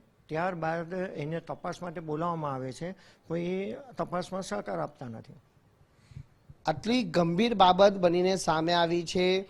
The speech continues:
Speaker 2: સરકારની જે સર્વ શિક્ષા અભિયાનની ગ્રાન્ટ આખે આખી ચાઉ કરી જાય છે, છતાં સમિતિ દ્વારા પોલીસ ફરિયાદ શા માટે ન નોંધાવવામાં આવી?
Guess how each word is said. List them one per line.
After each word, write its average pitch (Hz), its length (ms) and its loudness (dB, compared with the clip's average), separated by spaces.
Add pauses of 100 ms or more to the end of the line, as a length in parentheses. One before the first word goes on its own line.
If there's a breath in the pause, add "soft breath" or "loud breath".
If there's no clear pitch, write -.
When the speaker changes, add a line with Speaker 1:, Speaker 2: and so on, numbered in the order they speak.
(280 soft breath)
Speaker 2:
સરકારની 202 720 10
જે 233 160 2
સર્વ 185 380 2
શિક્ષા 196 440 4
અભિયાનની 175 960 4
ગ્રાન્ટ 165 460 2 (300)
આખે 185 320 10
આખી 240 300 12
ચાઉ 190 300 8
કરી 190 200 0
જાય 175 280 6
છે, 180 340 -2 (440 loud breath)
છતાં 233 300 10
સમિતિ 214 460 4
દ્વારા 185 380 10
પોલીસ 190 420 2
ફરિયાદ 180 340 4
શા 226 240 10
માટે 202 280 6
ન 185 160 4
નોંધાવવામાં 156 560 4
આવી? - 180 -20